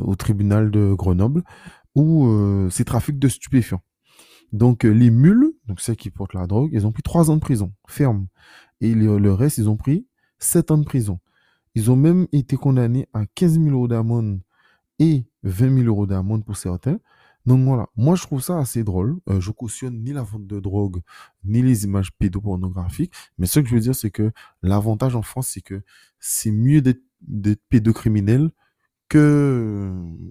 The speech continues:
que vente de drogue. Donc, euh, voilà. Donc si vous avez un crime à connaître,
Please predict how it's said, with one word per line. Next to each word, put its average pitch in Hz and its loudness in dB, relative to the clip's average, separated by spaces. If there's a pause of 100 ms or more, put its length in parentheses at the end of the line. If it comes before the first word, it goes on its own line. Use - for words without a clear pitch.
(120)
que 127 -4
vente 113 -2
de 104 0
drogue. 92 -8 (300)
Donc, 90 -6
euh, 90 0
voilà. 87 -2 (420)
Donc 85 -6
si - 0
vous 131 6
avez 107 4
un 101 2
crime 113 0
à 98 0
connaître, 95 -4